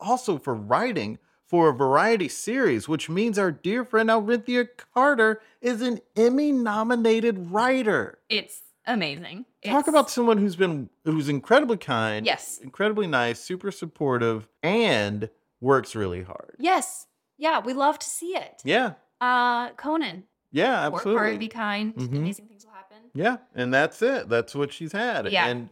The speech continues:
Speaker 1: you know, she's, like, on cloud nine. You know, she, this is something that when it happens, it's a whirlwind.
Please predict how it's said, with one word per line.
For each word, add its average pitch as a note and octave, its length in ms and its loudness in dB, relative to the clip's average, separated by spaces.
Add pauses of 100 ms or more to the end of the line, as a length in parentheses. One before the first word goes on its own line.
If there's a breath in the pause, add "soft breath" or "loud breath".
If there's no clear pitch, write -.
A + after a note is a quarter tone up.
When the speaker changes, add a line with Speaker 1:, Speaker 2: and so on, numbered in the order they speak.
Speaker 1:
you G3+ 160 -2
know, F3+ 120 4
she's, G#3 240 -4
like, G#3 300 0
on F3+ 200 0
cloud F3+ 420 2
nine. F3 400 0 (380)
You C#3 160 -4
know, D3 260 2
she, D#3 260 -4
this C3+ 320 -6
is D3 200 -4
something D3 420 -2
that B2+ 220 0 (260 soft breath)
when C#3+ 180 4
it C3 100 4
happens, D#3 460 0
it's B2 160 -8
a C3 60 -4
whirlwind. A2+ 720 -2